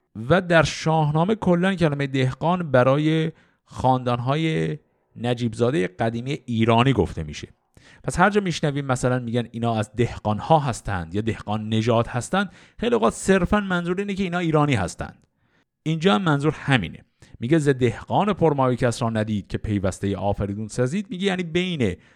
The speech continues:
خاندانهای ایرانی گشتند و هیچ کسی رو با این شرایط پیدا نکردن،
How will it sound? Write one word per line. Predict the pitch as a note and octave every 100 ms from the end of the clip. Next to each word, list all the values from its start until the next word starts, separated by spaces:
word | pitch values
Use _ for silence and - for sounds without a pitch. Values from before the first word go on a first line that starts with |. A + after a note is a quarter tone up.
| _
خاندانهای | - - A#2 G#2+ G#2+ G#2+ C#3 -
ایرانی | G2+ F#2+ G2 F#2+ F2+ F2+
گشتند | F2 A2 D3 - G#3 A3 - _ _ _ _ F2+
و | F#2 A2+ C3+ - _ _ _
هیچ | G#2+ -
کسی | A#2+ G#2+ C3+
رو |
با | B2+ D#2+
این |
شرایط | F2 - E2 D#2
پیدا | - D#2+ D2+
نکردن، | F2 C#3+ F3 G3+ G3 A3